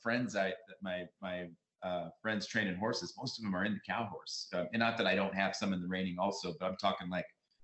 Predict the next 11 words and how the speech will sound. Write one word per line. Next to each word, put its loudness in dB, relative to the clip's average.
guys 6
that 2
when 0
I 2
first -2
started 0
training 0
that -2
we 0
were, -2
uh, 0